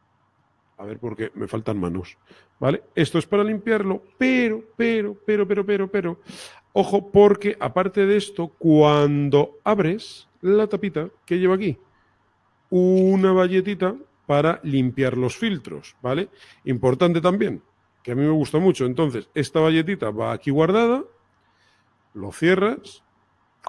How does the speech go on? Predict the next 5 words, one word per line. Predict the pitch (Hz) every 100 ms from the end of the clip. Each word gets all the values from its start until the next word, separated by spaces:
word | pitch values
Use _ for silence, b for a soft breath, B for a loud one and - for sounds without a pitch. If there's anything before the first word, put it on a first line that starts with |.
| - _ _ _ _ _ _ _ _ _ _ _ _ _ _ _ _ _ _
¿vale? | - 135 185 - - -
Ahí | 127 139 110 - -
tenemos | 135 143 139 110 - -
la | 131 123
esponjita. | 110 - 120 110 101 208 180 208